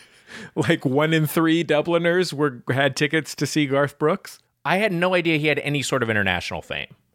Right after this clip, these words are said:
Speaker 2: I assumed he was a, he was strictly a U S, an American phenomenon. I thought he was like the N F L. I d-, had no idea that, that, that the world loved him as well.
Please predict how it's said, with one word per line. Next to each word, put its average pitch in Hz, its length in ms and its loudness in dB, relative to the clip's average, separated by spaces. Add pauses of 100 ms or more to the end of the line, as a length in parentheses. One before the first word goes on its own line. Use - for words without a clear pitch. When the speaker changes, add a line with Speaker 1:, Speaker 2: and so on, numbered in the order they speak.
(100)
Speaker 2:
I 131 100 4
assumed 143 320 0
he 127 80 2
was 113 140 0
a, 123 120 0
he 123 100 -6
was 113 120 -2
strictly 139 420 0
a 117 40 4
U 120 260 0
S, 117 160 2
an 123 100 -2
American 117 400 0
phenomenon. 107 400 -2
I 101 60 0
thought 120 140 0
he - 20 0
was 113 160 -2
like 110 220 0
the 113 100 -2
N 104 120 0
F 95 140 -4
L. 95 220 0
I 95 80 -4
d-, 101 160 -8
had 107 160 -2
no 117 300 2
idea 101 240 0
that, 92 180 -6
that, - 280 -8
that 95 120 -6
the 104 80 -2
world 95 320 0
loved 87 220 -2
him 87 80 -4
as 80 160 -6
well. 80 280 0